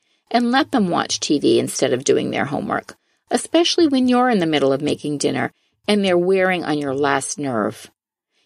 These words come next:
It's always tempting to bribe a crying kid with a new toy or a treat to get them to stop crying in the store and save yourself some embarrassment. Hey, it happens to the best of us. But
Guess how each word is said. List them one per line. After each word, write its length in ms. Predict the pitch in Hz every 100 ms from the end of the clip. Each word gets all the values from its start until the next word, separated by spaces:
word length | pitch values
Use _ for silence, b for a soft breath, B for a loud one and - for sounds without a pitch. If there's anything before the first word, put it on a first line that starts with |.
| _ 233
It's 200 | 226 - -
always 380 | 214 226 202 -
tempting 360 | 170 160 156
to 80 | -
bribe 300 | - 170 170
a 40 | 143
crying 420 | - 175 160 165
kid 220 | - 220
with 160 | 180 -
a 60 |
new 180 | 180 185
toy 420 | - 208 185 196
or 120 | 147 139
a 60 |
treat 400 | - - 190 190 - _ _ -
to 100 | 202
get 240 | 208 226
them 140 | 339 302
to 100 | 269
stop 340 | - 226 -
crying 400 | - 214 214 208
in 80 | 190
the 80 | 185
store 540 | - 311 254 180 208 - _ _ -
and 320 | 359 330 180
save 260 | - 185 165
yourself 360 | 147 175 139
some 180 | - 147
embarrassment. 800 | 139 170 185 139 - - - - _ _ _ _ _
Hey, 400 | 214 - 277 143 - _ -
it 100 | 262
happens 380 | 277 349 415 -
to 120 | 349
the 80 | 220
best 300 | 208 311 -
of 100 | -
us. 320 | - - - _ _ _ _ _ _ _ _ - 196
But 320 | 392 320 147